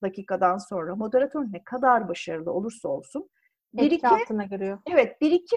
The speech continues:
Speaker 1: fikir ve o fikrin sahibi insan öne çıkıyor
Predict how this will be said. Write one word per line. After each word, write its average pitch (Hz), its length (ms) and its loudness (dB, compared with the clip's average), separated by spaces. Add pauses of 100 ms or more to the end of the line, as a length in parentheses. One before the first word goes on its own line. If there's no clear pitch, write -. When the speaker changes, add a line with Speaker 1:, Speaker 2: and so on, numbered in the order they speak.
(120)
Speaker 1:
fikir 269 640 0
ve 233 120 0
o 247 100 -4
fikrin 320 300 -4
sahibi 214 500 -2
insan 233 560 -4
öne 190 260 -2
çıkıyor 359 480 2